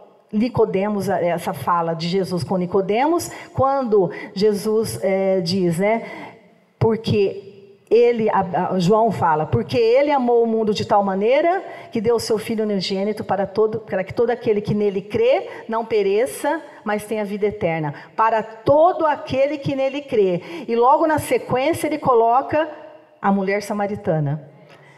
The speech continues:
Ou seja, essa palavra, essa salvação era pra qualquer pessoa. Pra uma mulher que teve cinco maridos, dez maridos, impura, samaritana, whatever. Era pra aquela mulher.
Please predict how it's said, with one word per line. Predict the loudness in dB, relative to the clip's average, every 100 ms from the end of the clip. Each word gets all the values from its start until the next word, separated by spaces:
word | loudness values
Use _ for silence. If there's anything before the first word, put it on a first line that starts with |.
| -2
Ou | 4 4
seja, | 4 2 2 2 -2 0
essa | 2 2 0
palavra, | 0 0 0 0 0 0
essa | 0 0 -2
salvação | 0 0 2 0 -2 -4 0 2 2 2 -2 -6 -4
era | -2 0
pra | -2
qualquer | -2 -2 -4
pessoa. | -2 -4 -4 -6 -6 -10 -16 -20 -12
Pra | -4
uma | 0
mulher | 0 0 0
que | 0
teve | -2
cinco | -2 -4 -8 -6 -4
maridos, | -4 -2 -6 -2
dez | 0 0
maridos, | -2 -4 -4 -4 -4 -4
impura, | -4 -4 -2 0 0 0 0
samaritana, | -2 -4 -4 -4 -4 -4 -2 -2 0
whatever. | 0 0 0 -2 -6 -10 -6
Era | -4 -2
pra | -4
aquela | -6 -4 -4
mulher. | -4 -4 -4 -8 -18